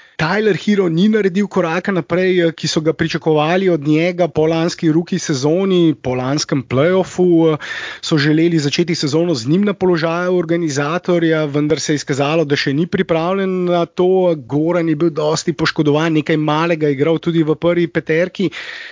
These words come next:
Ampak, eh, na koncu, eh, je Nan prevzel to vlogo, vendar bolj kot, eh, skorer ob Butlerju, eh, in, eh, Bamu.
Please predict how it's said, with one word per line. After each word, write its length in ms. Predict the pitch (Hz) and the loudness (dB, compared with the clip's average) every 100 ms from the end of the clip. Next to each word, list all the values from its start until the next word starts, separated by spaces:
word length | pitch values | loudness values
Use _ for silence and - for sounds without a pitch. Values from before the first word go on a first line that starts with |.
| - - - - | -20 -20 -12 -4
Ampak, 600 | 190 165 180 180 156 - | -4 -4 -2 -2 -2 -2
eh, 120 | 180 | 0
na 140 | 180 165 | 0 -2
koncu, 800 | 175 180 190 - 208 202 180 180 | 0 0 0 -2 0 2 4 2
eh, 160 | 175 165 - 156 | 2 -2 -8 -4
je 200 | 160 160 | 0 0
Nan 540 | 160 165 175 196 196 | 0 0 -2 -4 -4
prevzel 460 | - 185 147 180 185 | -2 -2 0 0 0
to 160 | 185 | 0
vlogo, 640 | 139 143 165 202 190 190 170 | 0 2 2 2 2 0 0
vendar 320 | 185 180 175 | -2 0 -2
bolj 400 | 143 160 196 202 - | -2 0 2 0 -2
kot, 420 | 175 180 151 143 | 0 0 -2 -2
eh, 220 | 180 175 | 2 2
skorer 640 | - - - 190 196 160 110 | 0 -4 0 2 2 2 0
ob 160 | 107 107 | -4 -4
Butlerju, 800 | 127 131 143 156 131 123 123 123 123 120 117 117 | -4 -4 -4 0 0 2 2 4 4 2 2 -2
eh, 40 | - | -2
in, 480 | 123 117 113 113 113 | -2 0 0 0 0
eh, 220 | 113 101 | -2 -4
Bamu. 640 | 104 107 131 160 208 190 | -6 -2 0 2 0 0